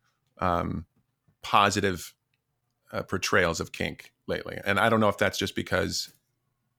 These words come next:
it's more obvious people enjoy that, or if it's, uh, maybe more people in the lifestyle are getting into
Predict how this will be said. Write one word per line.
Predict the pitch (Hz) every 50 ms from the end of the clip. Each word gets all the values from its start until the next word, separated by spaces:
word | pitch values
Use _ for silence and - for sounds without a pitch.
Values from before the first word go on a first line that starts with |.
| _ _ _ _ _ - - - -
it's | 104 - -
more | 101 95
obvious | 90 92 92 98 92 -
people | - 95 - 90
enjoy | 85 87 87 104 113 135
that, | 151 180 214 214 - -
or | 104 101 98 101 -
if | - 98 - -
it's, | 95 90 - - - - -
uh, | 98 92 90 90 90 92 90 - - _
maybe | 95 104 107 110 113
more | 107 113 110
people | 107 - 123 - 117
in | 117 127 117 110
the | 113 110
lifestyle | 107 110 120 - - - 123 127 127 127
are | 120 110 110
getting | 107 101 120 117 117 120 113
into | 123 120 131 131 - - 135 127 123 127 120